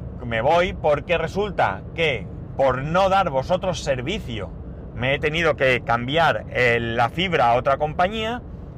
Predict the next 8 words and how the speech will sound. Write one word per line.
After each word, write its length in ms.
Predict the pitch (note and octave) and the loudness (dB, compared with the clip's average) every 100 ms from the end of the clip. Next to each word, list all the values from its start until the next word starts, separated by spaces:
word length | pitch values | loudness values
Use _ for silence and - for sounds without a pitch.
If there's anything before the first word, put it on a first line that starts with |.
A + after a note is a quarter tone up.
| - | -6
y 100 | G3+ | -2
resulta 600 | A3 A3 B3 G3+ A3 B3 - - - - | -2 -2 -6 0 -2 -2 -10 -14 -14 -4
que 80 | F3+ | 2
ahora 400 | F#3+ G3+ F#3 G#3+ - - - - - - - - - - - - - - - - - - - - | 4 6 4 2 -6 -12 -12 -12 -12 -10 -10 -10 -10 -10 -10 -10 -12 -12 -12 -12 -12 -12 -12 -8
me 260 | D3+ D#3+ | -2 -2
cobráis, 680 | D#3 D#3 F3 D3 F#2+ - - - - - - | 2 2 4 2 0 -10 -12 -12 -12 -12 -4
eh, 800 | C#3 D3+ D3 C#3+ C#3 C3+ C3 A#2 - - - | 0 4 4 2 2 2 0 -2 -6 -8 2
por 340 | G3+ D3 | 2 2